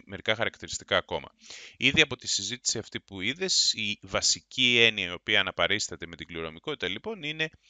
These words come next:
η είναι ένα, is a, εντάξει. Και είναι το καινούργιο εργαλείο το οποίο προστίθεται όταν θες να περιγράψεις τον πραγματικό κόσμο μέσω ενός προγράμματος. Να και ακόμα ένα παράδειγμα οντολογίας, είναι αυτό εδώ.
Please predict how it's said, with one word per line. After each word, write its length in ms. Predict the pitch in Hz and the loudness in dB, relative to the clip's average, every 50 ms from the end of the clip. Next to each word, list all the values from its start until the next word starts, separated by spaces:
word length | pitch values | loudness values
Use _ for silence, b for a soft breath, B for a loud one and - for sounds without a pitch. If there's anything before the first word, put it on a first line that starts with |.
| B B B | B B B
η 220 | B 104 113 - - _ | B -8 -8 -8 -8 _
είναι 480 | - 120 147 170 180 190 196 208 202 - | -2 0 0 0 -2 -2 -4 -4 -2 2
ένα, 440 | - 131 123 101 87 73 65 - - _ _ _ _ _ _ _ - | 6 8 8 8 6 2 -8 -10 -12 _ _ _ _ _ _ _ 2
is 260 | 120 139 151 143 - - - | 2 2 2 2 -2 -2 4
a, 300 | - 113 104 90 71 65 64 - _ _ - | 6 8 8 8 8 4 -2 -12 _ _ 0
εντάξει. 340 | - 139 - - - - - _ B B B B B B B B B | 0 0 2 0 -6 -8 -10 _ B B B B B B B B B
Και 500 | - - 147 143 135 131 123 117 117 - - | 4 8 10 12 12 12 10 8 8 6 2
είναι 220 | - 156 156 143 123 | -2 -10 -10 -10 -10
το 100 | - - | -10 -8
καινούργιο 340 | - 113 131 139 123 98 | -10 -8 -8 -6 -4 -2
εργαλείο 380 | 95 92 90 110 160 208 220 196 | -2 0 0 0 -2 -2 -6 -8
το 100 | - 120 | -6 -8
οποίο 240 | 104 - - 131 117 | -8 -6 -6 -8 -8
προστίθεται 520 | - 90 82 - - 135 143 151 139 131 | -8 -10 -10 -8 -6 -6 -6 -8 -8 -10
όταν 160 | 127 - 117 | -10 -10 -10
θες 160 | - - 107 107 | -10 -8 -10 -8
να 100 | 113 104 | -8 -6
περιγράψεις 640 | - 101 87 78 85 90 95 - - - - 101 - | -4 -4 -4 -2 2 2 2 2 2 -2 -6 -6 -10
τον 160 | - 95 85 | -12 -12 -10
πραγματικό 540 | 85 85 80 78 76 73 - - - 92 87 | -8 -8 -8 -8 -8 -12 -12 -12 -12 -12 -10
κόσμο 540 | - 92 92 90 - 95 - - 90 101 73 | -8 -8 -8 -8 -8 -12 -12 -16 -16 -16 -14
μέσω 320 | 76 92 92 90 - 92 | -8 -8 -6 -6 -6 -10
ενός 180 | 82 82 82 - | -10 -12 -12 -10
προγράμματος. 640 | - 80 78 82 78 71 69 - - 62 - - B B B B B B | -8 -4 0 0 0 0 0 -6 -14 -14 -16 -16 B B B B B B
Να 180 | B 139 135 127 | B 6 6 8
και 100 | - 117 | 8 6
ακόμα 360 | 107 - - 110 104 101 98 | 4 4 2 -4 -2 0 -2
ένα 140 | 92 90 - | 0 0 0
παράδειγμα 520 | - 87 90 92 90 80 80 78 80 78 | 0 2 4 4 4 2 -2 -8 -8 -8
οντολογίας, 800 | 78 76 - 78 78 76 82 104 170 196 220 220 190 - - - | -8 -8 -10 -10 -8 -8 -6 -4 0 2 4 4 4 2 0 -4
είναι 220 | - 98 95 90 80 | -4 -8 -6 -6 -6
αυτό 220 | 76 - - - 78 | -6 -6 -6 -6 -6
εδώ. 320 | 78 82 120 185 220 | -4 -2 -2 -2 -2